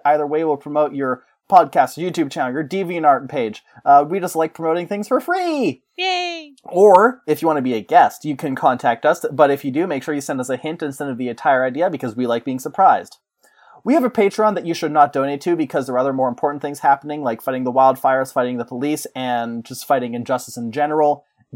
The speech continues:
Speaker 1: I'm sure if you follow either of our, either of our personal feeds, we'll be re-, retweeting plenty of important t-, things that you can donate to.
Speaker 2: Yeah.
Speaker 1: Um, but since we have patrons, we are gonna thank them. So we want to thank Charlie, Cassidy, Christina,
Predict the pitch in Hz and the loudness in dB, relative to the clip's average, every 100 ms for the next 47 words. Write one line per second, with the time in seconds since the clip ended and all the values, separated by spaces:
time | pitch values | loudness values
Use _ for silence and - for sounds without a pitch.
0 | 120 147 143 - 202 214 - 175 156 151 | -4 -2 -2 0 0 0 4 6 8 8
1 | 139 147 139 127 143 151 165 127 120 - | 8 6 2 2 6 6 4 2 0 0
2 | 165 170 185 180 185 180 143 151 156 139 | -2 -2 -2 -4 -4 -8 -6 -2 -2 -2
3 | 143 135 127 - 139 143 131 123 - 139 | -4 -4 -6 -4 -6 -4 -4 -4 -2 -2
4 | 131 123 131 127 131 127 123 - 131 143 | -2 -4 -4 -6 -4 -4 -6 -10 -10 -6
5 | 123 127 123 123 123 113 110 101 107 98 | -6 -6 -8 -8 -6 -6 -6 -10 -12 -12
6 | _ _ _ - 185 - _ _ _ - | _ _ _ -12 -12 -12 _ _ _ 0
7 | 165 156 170 254 - 127 170 139 - 175 | 2 2 0 -6 -6 2 2 2 -6 -8
8 | 165 160 151 147 170 156 202 156 151 143 | -6 0 2 2 0 -6 -6 -2 0 0
9 | 143 139 151 151 240 262 165 143 143 139 | -2 -4 -6 -4 -4 -4 -4 0 -2 -2
10 | 135 156 123 - 190 165 135 107 - - | -6 -6 -8 -2 2 2 2 -6 -6 2
11 | 156 151 131 117 104 - _ _ 185 180 | 2 2 -6 -8 -10 -14 _ _ -4 -2
12 | 202 180 123 101 | -2 -2 -2 -4